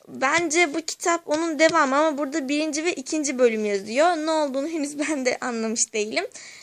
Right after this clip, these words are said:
E, ama okuyunca öğreneceğiz. Hiç okumadım. Ara sıra içindekileri karıştırdım. Arkadaşlar ilk baştaki sırasına geri sokalım kitaplarımızı. Evet arkadaşlar kitaplarımız eski haline geldi.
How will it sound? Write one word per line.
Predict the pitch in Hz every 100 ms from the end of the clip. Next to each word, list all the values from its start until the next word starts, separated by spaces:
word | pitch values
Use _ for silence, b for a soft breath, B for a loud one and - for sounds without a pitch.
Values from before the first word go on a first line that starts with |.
| B
E, | 247 254
ama | - 320 320 339
okuyunca | 269 - 254 220 214 302
öğreneceğiz. | 277 254 240 220 214 262 302
Hiç | 262
okumadım. | 233 220 220 196 277 311
Ara | 254 240
sıra | 254 233
içindekileri | 233 226 254 226 220 254 226 220
karıştırdım. | 220 196 - 214 208 339 466 B B B B B
Arkadaşlar | - 359 359 320 285 302 240 226
ilk | 359 381
baştaki | - 320 247 226
sırasına | - 320 330 339 359
geri | 285 320 320
sokalım | 294 233 214
kitaplarımızı. | 233 - 202 - 208 202 208 196 - _ _ _ _ _ B B B B _
Evet | 392 415
arkadaşlar | 359 330 330 320 381 339 359
kitaplarımız | - - - 339 339
eski | 320 330 -
haline | 277 254 233
geldi. | 226 226 220 226